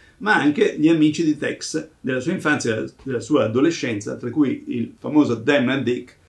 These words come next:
che comparve nella storia famosissima e leggendaria di Gianluigi Bonelli e Aurelio Galleppini,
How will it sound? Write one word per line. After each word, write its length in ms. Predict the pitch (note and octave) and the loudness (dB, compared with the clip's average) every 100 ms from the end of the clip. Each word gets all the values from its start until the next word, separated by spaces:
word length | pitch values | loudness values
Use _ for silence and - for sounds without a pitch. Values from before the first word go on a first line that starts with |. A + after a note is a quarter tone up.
| _ _ _ _ _ | _ _ _ _ _
che 140 | B2+ | -8
comparve 500 | C3 A2 C3 C3 A2+ | -4 0 2 2 0
nella 240 | G#2 G#2+ | -2 -2
storia 300 | G#2 B2+ A#2+ | -4 0 0
famosissima 1000 | A2 A2 A2 G#2 C3 A2 A#2+ A2 G#2+ G#2 | 0 -4 -2 -2 -2 -2 -4 -4 -4 -6
e 280 | A#2+ A#2 A2+ | -8 -8 -8
leggendaria 720 | A#2+ A2 A#2 A#2 B2+ A2+ G#2 | -12 -6 -4 0 0 -2 -4
di 120 | G#2 | -8
Gianluigi 500 | G#2+ A2+ A2 A#2+ A2 | -6 -4 -2 -2 -4
Bonelli 540 | G2+ A2+ A#2+ G#2+ G#2+ G#2 | -6 -4 -4 -6 -8 -10
e 260 | A2 G#2+ _ | -14 -14 _
Aurelio 460 | A2+ A2 B2 A2 G#2 | -12 -4 -2 -2 -2
Galleppini, 640 | B2 C3 - F#2+ - | -2 -4 -6 -12 -12